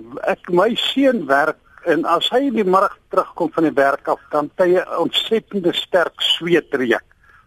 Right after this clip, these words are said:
Hoe kry mens daai sweetreuk verwyder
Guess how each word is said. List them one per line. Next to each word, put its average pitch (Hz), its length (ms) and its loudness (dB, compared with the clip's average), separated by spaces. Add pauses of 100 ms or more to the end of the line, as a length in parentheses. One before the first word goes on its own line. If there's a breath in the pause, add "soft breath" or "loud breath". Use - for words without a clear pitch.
Hoe 185 220 0
kry 220 260 2
mens 190 300 0
daai 143 280 2
sweetreuk 135 720 0 (1400 soft breath)
verwyder 131 580 0